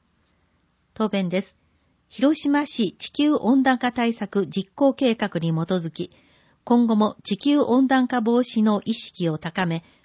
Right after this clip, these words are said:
行動につなげていく取り組みを進めていきたいと考えている。放課後デイの役割を見直せ。質問です。国は家庭で過ごせない児童の居場所だと認めたのではないか。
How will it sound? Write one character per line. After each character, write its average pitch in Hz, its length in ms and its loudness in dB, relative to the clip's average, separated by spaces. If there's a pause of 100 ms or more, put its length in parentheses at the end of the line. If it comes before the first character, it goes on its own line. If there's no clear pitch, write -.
(100)
行 269 220 4
動 262 220 4
に 240 140 4
つ 220 120 -4
な 247 140 4
げ 262 120 0
て 240 160 -2
い 233 80 -4
く 233 140 -6
取 214 240 -2
り - 20 -18
組 196 260 -2
み 170 60 0
を 156 60 -2
進 240 320 -4
め 254 120 2
て 240 120 -2
い 233 100 -2
き - 120 -20
た 233 160 -2
い 226 100 -2
と - 140 0
考 156 380 -4
え 147 120 -6
て - 140 -10
い 135 180 -8
る。 - 160 -10 (1700)
放 311 280 2
課 294 160 0
後 277 160 2
デ 233 160 2
イ 202 80 2
の 180 200 -2
役 165 260 -6
割 214 280 2
を 170 100 0
見 147 140 -4
直 151 220 -4
せ。 - 240 -10 (540)
質 - 200 -10
問 175 180 -2
で 160 140 -4
す。 - 160 -12 (560)
国 233 240 4
は 202 280 2
家 302 360 0
庭 - 20 2
で 285 140 2
過 - 180 -4
ご 240 120 4
せ 302 160 0
な 269 160 4
い 233 80 4
児 226 160 -4
童 202 220 2
の 170 120 0
居 185 140 -2
場 254 140 0
所 240 180 -2
だ 240 140 -2
と 156 160 -2
認 175 280 0
め 262 160 2
た 262 140 0
の 247 140 2
で 247 140 2
は 175 120 0
な 156 160 -4
い 139 80 -6
か。 - 240 -8